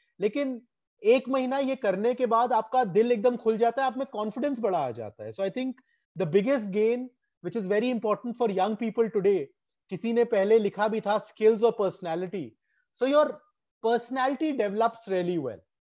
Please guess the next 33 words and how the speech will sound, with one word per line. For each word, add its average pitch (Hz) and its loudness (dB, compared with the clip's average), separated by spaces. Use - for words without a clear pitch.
which 214 -2
is 294 -2
important 240 -2
to 247 -2
really, 220 0
uh, 190 2
share 220 0
your 196 2
ideas, 147 -4
right? 185 0
आप 196 0
सब 269 2
लोग 262 4
हो, 233 6
इतने 233 0
तेज 220 6
हो, 208 -2
बहुत 202 0
कॉन्फिडेंस 262 0
लेवल, 170 0
exactly। 165 -6
Uh, 180 2
the, 196 0
Diksha, 208 -2
like 240 0
you 226 0
are 240 0
saying, 247 -6
the 185 2
more 247 8
we 254 0
interact 226 2
with 247 -2